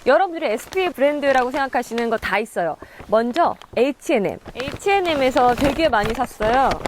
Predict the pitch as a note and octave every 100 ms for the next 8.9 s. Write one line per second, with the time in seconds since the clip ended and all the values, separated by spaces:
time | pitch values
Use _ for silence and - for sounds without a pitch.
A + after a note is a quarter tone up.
0 | - - - F3 F3 F3 - F#3 G#3 C4
1 | D#4 F#4 - - - - - - F4+ D#4+
2 | D#4+ D#4+ F4+ B3 - G#3+ - A3 B3+ F4+
3 | F4 - D4+ C#4 B3 A#3+ A#3+ A#3 - -
4 | - - - - C#4+ E4+ F4 E4+ D4+ C4
5 | A#3+ C#4+ C#4+ A#3+ F#3+ A3 B3+ D3+ - -
6 | - - - - - - - - A#3+ C#4
7 | C#4 G#3+ B3 C4 C#4 D4 D#4 B3 A3 A3
8 | C4 D#4 D4 B3+ A3 - F3 F3 D#3